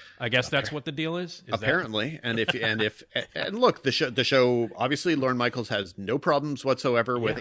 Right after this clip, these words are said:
Speaker 1: Yeah.
Speaker 2: alienating whatever portion of an audience things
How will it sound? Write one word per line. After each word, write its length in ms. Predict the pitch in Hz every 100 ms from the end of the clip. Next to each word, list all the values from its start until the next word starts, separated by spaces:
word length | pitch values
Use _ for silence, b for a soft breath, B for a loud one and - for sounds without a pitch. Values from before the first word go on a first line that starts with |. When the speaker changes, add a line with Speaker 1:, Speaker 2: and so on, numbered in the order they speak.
| 120
Speaker 1:
Yeah. 80 |
Speaker 2:
alienating 500 | 123 123 113 117 117 113
whatever 340 | 101 107 139
portion 480 | 131 - 139 131 139
of 140 | 123 120
an 100 | 113
audience 640 | 113 117 120 117 - - _ _ _ _ _ _ -
things 340 | 147 127 120